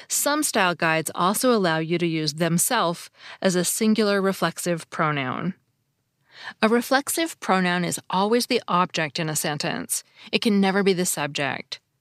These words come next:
I've talked about this before, but in simple terms, a subject is the one doing something in a sentence, and the object is the one having something done to it. If I hug Squiggly, I am the subject,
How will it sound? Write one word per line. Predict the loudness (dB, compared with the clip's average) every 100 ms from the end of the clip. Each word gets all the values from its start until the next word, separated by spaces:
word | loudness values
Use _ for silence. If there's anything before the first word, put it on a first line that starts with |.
| _ -20 -18 0
I've | 0
talked | 4 2 2
about | 2 2
this | 2 0
before, | -2 -2 2 4 4 2 -2 0
but | 0 2
in | 0 2
simple | 0 0 0 0
terms, | 0 -2 -2 -4 -6 -8 -18 -2
a | 0
subject | 0 0 -2 0 -2 -2
is | -2
the | 2
one | 2 4 2 0
doing | 0 2 2 0
something | -2 -4 -2 -2 -2 -6
in | -2
a | -2
sentence, | -2 -4 -4 -6 -4 -6 -8 _ _ -20 -2
and | 2
the | 2 2
object | 2 2 2 0 2
is | 2
the | 2
one | 2 2 2 0 -4
having | -4 0 0
something | 0 0 0 2 2
done | 2 0 -2
to | -2 0 0
it. | -2 -4 -10 -12 _ _ _ -20 -12 -2
If | -2 0
I | 0 2 2
hug | 0 0 0 0
Squiggly, | 0 0 0 0 0 0 0 -4 _
I | 0 0 0 0
am | 2
the | 2
subject, | 2 -2 -4 -4 -4 -4 -8